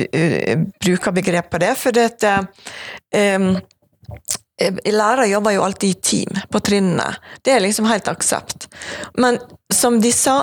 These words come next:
det er veldig, veldig sjelden vi planlegger mat- og helsefaget i det teamet. Det gjør jeg etterpå. Men så var mitt spørsmål, ja,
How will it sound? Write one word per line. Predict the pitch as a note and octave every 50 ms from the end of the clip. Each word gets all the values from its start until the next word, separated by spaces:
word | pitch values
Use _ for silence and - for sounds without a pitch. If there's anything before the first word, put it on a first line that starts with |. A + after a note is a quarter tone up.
| - - -
det | G3 A3+ A3
er | G3+
veldig, | A#3 A#3+ A#3+ B3+ A#3+ A3+ G3+ G3+ F3+ F3+
veldig | F#3+ - G3+ G3 G#3 F#3+ F#3+ F#3 F3
sjelden | - - F3 F3 E3+ F3 F3
vi | E3 -
planlegger | - E3+ E3 D#3+ D#3+ D#3+ D3+ D3
mat- | D#3 D3+ E3 -
og | - E3
helsefaget | B2 - - - - - - - - - - - F3+
i | E3
det | - - - - -
teamet. | - - - - - - - _ _ _ - - -
Det | - - C#4 C4 G3
gjør | F3+ D#3 F3 G3+
jeg | G3 -
etterpå. | - - - - - G3+ - - - - - _ _ _ _ _ _ _ _ _ _ _ _ _ _ _ _ _ _ _ - - - -
Men | - B3+ B3+ B3 A#3 - - - _
så | - - - - C4
var | A#3+ A3
mitt | G#3+ A3 -
spørsmål, | - - - F#3+ F#3 - - F#3 - -
ja, | - G#3+